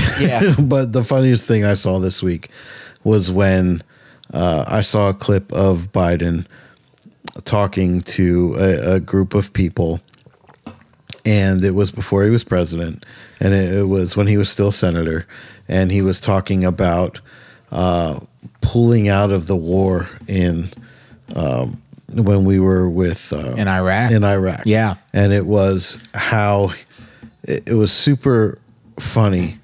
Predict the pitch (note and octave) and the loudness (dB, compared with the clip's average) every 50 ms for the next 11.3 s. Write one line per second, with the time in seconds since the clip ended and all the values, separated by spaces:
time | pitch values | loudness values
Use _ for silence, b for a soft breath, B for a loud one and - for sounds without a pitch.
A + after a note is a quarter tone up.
0 | _ _ - - G#2+ F#2+ F#2 - A2 G#2+ G2+ G2 G#2+ G2+ F#2+ F#2+ - G2 F#2+ F2+ | _ _ -6 -4 -2 -2 -2 0 0 2 2 2 2 2 0 0 0 0 0 0
1 | - F#2+ F#2 - F2+ E2+ E2+ E2+ - - B B B B B B B B B B | 0 -2 -2 0 0 -2 -2 -2 -6 -8 B B B B B B B B B B
2 | - - - - A2+ G#2+ A2 A2+ G#2+ G2+ G2+ G2 G2 F#2+ F#2 G2+ F#2+ F#2+ G2 G2 | -18 -4 -4 -2 0 2 2 2 4 4 2 2 2 2 0 0 2 2 2 2
3 | F#2 E2+ F#2 F#2 F2+ F2 F2 - - F#2+ - - F#2+ F#2 F2 - F#2+ F#2 F#2 - | 2 2 0 0 0 -2 -4 -2 -2 -2 -2 -2 -4 -4 -4 -4 -6 -6 -6 -4
4 | - F#2+ F2 - - G2 F#2+ E2 E2+ F#2 D2+ B1+ A#1+ C#2 F2+ - B B B B | -4 -4 -4 -2 0 -2 -2 0 -2 -2 -4 -4 -6 -8 -10 -12 B B B B
5 | B - G#2+ - - A2 G2+ F#2 - A2 G#2 G2+ G#2+ G2+ G2 F#2 F#2+ F2+ F2+ F2 | B -4 -4 0 0 0 0 0 0 0 0 2 2 2 2 2 0 0 -2 -4
6 | - - - _ - - G#2 F#2+ G2 A2+ A2 A2+ A2 G#2+ G#2 F#2+ F#2+ G#2+ G#2 G2+ | -8 -12 -20 _ -14 -12 -10 -2 0 2 4 4 4 4 2 0 0 0 0 0
7 | G2+ G2 G2 G2 F#2+ F2 - _ _ _ _ - - G#2+ G2+ G2 - G2+ F#2 - | 2 0 0 0 0 -2 -4 _ _ _ _ -2 0 0 0 2 0 -2 -2 -2
8 | - F2+ F2+ E2 - - - - - B B B B B B B - - G#2 G2+ | -2 -2 -2 -2 -2 -6 -8 -10 -12 B B B B B B B -4 0 0 2
9 | G2 F#2 F#2+ F#2 F2 - - _ _ _ _ _ _ - - G#2 A#2 A#2 G#2+ - | 2 2 2 0 -2 -4 -8 _ _ _ _ _ _ -10 -2 0 0 0 0 0
10 | A2+ A2 G2+ F2+ G#2+ G2+ G2 F#2+ - - - - G2 F#2 - F#2 F#2+ F#2 E2 F#2 | 0 0 0 2 2 2 2 0 -2 -2 -2 -2 -2 0 0 -2 -2 -2 0 0
11 | G#2 G2+ F#2+ E2+ E2+ E2+ | 0 0 0 0 -2 -6